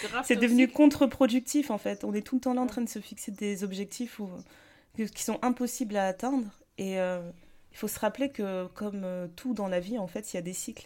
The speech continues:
Speaker 2: Il y a un
Speaker 1: Ouais.
Speaker 2: cycle, euh, où on se pose et on, on fait une introspection. Il y a un cycle où on récolte. Il y a un cycle où on sème. Et, euh, voilà, tout n'est pas censé être tout le temps, euh, que de la récolte. Ça marche pas comme ça.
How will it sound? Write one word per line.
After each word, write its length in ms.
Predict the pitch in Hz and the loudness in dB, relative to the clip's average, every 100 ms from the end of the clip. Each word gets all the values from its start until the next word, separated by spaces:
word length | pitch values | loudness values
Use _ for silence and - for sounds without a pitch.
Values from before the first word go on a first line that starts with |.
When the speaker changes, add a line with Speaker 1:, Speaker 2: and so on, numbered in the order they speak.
| - 180 | -14 -4
Speaker 2:
Il 60 | |
y 20 | |
a 140 | 170 165 - | -4 -4 -10
un 100 | 175 | -10
Speaker 1:
Ouais. 40 | 175 | -10
Speaker 2:
cycle, 380 | - 202 - | -10 -12 -8
euh, 200 | 170 160 185 - - - - - - | -8 -8 -12 -18 -20 -20 -20 -16 -10
où 60 | |
on 220 | 196 185 175 | -6 -6 -6
se 160 | - | -6
pose 480 | 175 196 220 233 185 | -4 2 2 2 0
et 160 | 185 175 | -4 -4
on, 60 | 170 170 165 | -4 -6 -6
on 60 | 175 | -8
fait 140 | 196 | -6
une 100 | 185 | -6
introspection. 680 | 170 - 170 185 170 - 202 | -8 -10 -12 -10 -10 -8 -6
Il 60 | 208 | -4
y 40 | |
a 80 | 170 | -6
un 60 | 170 | -6
cycle 280 | - - 175 | -10 -10 -8
où 20 | |
on 100 | 170 | -6
récolte. 540 | 165 165 180 208 - | -6 0 0 0 -4
Il 40 | 170 | -8
y 20 | |
a 20 | |
un 60 | 170 | -8
cycle 300 | - 190 - | -10 -12 -8
où 20 | |
on 140 | 165 165 | -8 -8
sème. 400 | - 196 226 175 - - - _ - | -4 -2 -2 -6 -16 -20 -20 _ -12
Et, 160 | 170 165 | -8 -8
euh, 100 | 160 | -6
voilà, 260 | 165 311 330 | -4 -2 -2
tout 140 | - | -2
n'est 120 | 240 220 | -2 -2
pas 120 | 233 | -4
censé 300 | - 196 220 | -6 -6 -8
être 100 | 214 | -8
tout 120 | - | -8
le 60 | 196 | -6
temps, 360 | 214 214 196 | -4 -4 -4
euh, 40 | 170 | -6
que 120 | 196 | -8
de 100 | 196 | -6
la 100 | 196 | -6
récolte. 440 | 196 196 170 170 - | -6 -8 -10 -12 -16
Ça 140 | - 185 | -12 -12
marche 160 | 175 | -10
pas 100 | 190 | -12
comme 180 | 185 180 | -12 -12
ça. 160 | - | -16